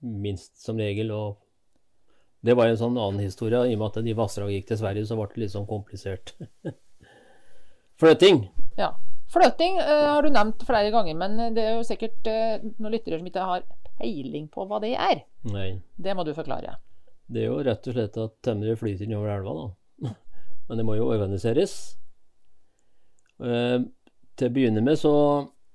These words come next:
Speaker 1: det er mulig vi da, vi vet ikke hvor tid flyttinga starter.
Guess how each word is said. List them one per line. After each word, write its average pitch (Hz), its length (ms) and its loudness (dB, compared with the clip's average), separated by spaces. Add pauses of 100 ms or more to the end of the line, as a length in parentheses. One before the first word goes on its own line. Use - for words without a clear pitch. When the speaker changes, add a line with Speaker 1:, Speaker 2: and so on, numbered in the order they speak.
(420)
Speaker 1:
det 120 160 4
er 160 80 6
mulig 143 300 6
vi 160 140 8
da, 143 260 6
vi 147 240 -4
vet 131 240 6
ikke - 180 8
hvor 160 220 8
tid 131 180 6
flyttinga 127 600 -2 (240)
starter. - 640 0